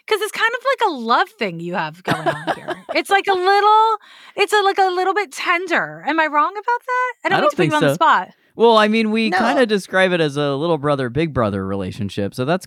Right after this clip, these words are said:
Speaker 2: a little
Speaker 3: Yeah.
Speaker 2: bit of what
Speaker 1: It's
Speaker 2: the dynamic
Speaker 1: tender.
Speaker 2: is now, you know?
Speaker 1: Yeah.
Speaker 3: Yeah.
Speaker 1: Yeah.
Speaker 2: Yeah.
Speaker 1: There's something very tender about your relationship. You have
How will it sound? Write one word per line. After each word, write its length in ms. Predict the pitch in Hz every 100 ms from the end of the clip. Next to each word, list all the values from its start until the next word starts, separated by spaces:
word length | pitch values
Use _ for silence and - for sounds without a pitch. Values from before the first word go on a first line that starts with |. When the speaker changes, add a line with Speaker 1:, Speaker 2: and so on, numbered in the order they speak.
| -
Speaker 2:
a 80 | 151
little 260 | 139 160 170
Speaker 3:
Yeah. 120 | 151
Speaker 2:
bit 80 | -
of 120 | 156 135
what 100 | 143
Speaker 1:
It's 80 |
Speaker 2:
the 60 | 139
dynamic 320 | 127 131 135 - 147
Speaker 1:
tender. 60 |
Speaker 2:
is 140 | 123 117
now, 560 | 127 151 - - 131 - -
you 140 | - 123
know? 160 | 120 - _ _ _
Speaker 1:
Yeah. 240 | 226 196 - _
Speaker 3:
Yeah. 160 | 165 156
Speaker 1:
Yeah. 180 | 254 214
Speaker 2:
Yeah. 140 | 165 - -
Speaker 1:
There's 160 | 330 -
something 300 | 359 381 370
very 200 | 349 277
tender 420 | - 254 233 214
about 260 | 196 185
your 100 | 196
relationship. 680 | 190 175 165 - 196 - 240 - _
You 200 | 233 302
have 180 | 349 262